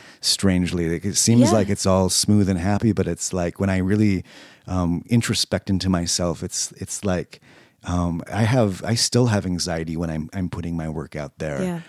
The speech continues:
Speaker 1: I'm still insecure and, and get nervous when I'm meeting people. And it, it's those kind of things that, um, don't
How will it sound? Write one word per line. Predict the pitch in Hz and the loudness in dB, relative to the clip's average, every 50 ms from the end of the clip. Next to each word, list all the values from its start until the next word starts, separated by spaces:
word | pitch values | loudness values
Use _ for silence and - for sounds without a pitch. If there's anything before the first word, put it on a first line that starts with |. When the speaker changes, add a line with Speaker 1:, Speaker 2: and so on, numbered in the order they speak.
| - _ - | -18 _ -4
Speaker 1:
I'm | 95 104 101 | -2 -2 0
still | 104 - - - 104 107 110 110 110 107 | 0 0 0 2 4 4 6 6 4 4
insecure | 92 92 87 - 95 90 - - 95 95 92 90 90 | 2 0 -2 -4 -6 -8 -6 -4 -2 -2 0 0 0
and, | 85 82 82 85 82 71 | 0 0 0 -2 -2 -4
and | 78 85 87 85 80 80 | -4 -4 -4 -4 -6 -6
get | 87 87 85 - - _ - - - - _ - | -4 -4 -4 -6 -8 _ -20 -20 -20 -18 _ -2
nervous | 90 101 104 95 87 85 85 - 90 | 0 2 2 2 2 0 -2 -2 -4
when | 87 | -4
I'm | 80 80 80 85 | -4 -4 -4 -4
meeting | 85 78 78 78 78 | -4 -4 -4 -6 -6
people. | - 85 80 - 73 69 69 73 | -8 -10 -10 -8 -6 -6 -6 -6
And | 78 78 78 | -6 -6 -6
it, | 87 104 113 | -4 -4 -4
it's | 123 110 - - | -4 -4 -6 0
those | - 160 165 160 | 0 0 0 0
kind | - - 175 | -2 -2 -2
of | 165 147 | -2 -2
things | - - 143 156 147 127 | 0 0 2 2 2 2
that, | 117 110 104 - - - - - - - _ _ - | 0 0 0 -2 -4 -10 -20 -20 -20 -20 _ _ -2
um, | 107 104 104 104 104 101 - - - - | 2 4 4 4 2 0 -4 -8 -4 0
don't | - 123 127 117 | 2 2 2 2